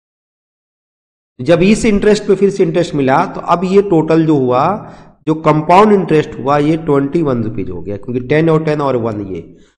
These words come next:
तो आप देख रहे हो कि यदि simple interest मिल रहा था, then rupees twenty मिल रहा है, और compound interest जब है आपका, ये simple interest है, तो simple interest में ट्वेंटी हो रहा है, compound interest में आपका वही ट्वेंटी वन हो गया।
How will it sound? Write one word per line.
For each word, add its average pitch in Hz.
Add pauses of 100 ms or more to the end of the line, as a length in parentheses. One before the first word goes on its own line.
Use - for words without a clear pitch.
(120)
तो -
आप 156
देख 214
रहे 233
हो 226
कि 220
यदि 208
simple 180
interest 233
मिल 170
रहा 135
था, 127 (1040)
then 190
rupees 208
twenty 165
मिल 196
रहा 196
है, 202
और 156 (160)
compound 170
interest 190
जब 131
है 95
आपका, 107
ये 131
simple 156
interest 120
है, 80 (220)
तो -
simple 165
interest 196
में 180
ट्वेंटी 147
हो 165
रहा 165
है, 165
compound 147
interest 143
में 139
आपका 135
वही 151
ट्वेंटी 113
वन 95
हो 82
गया। 80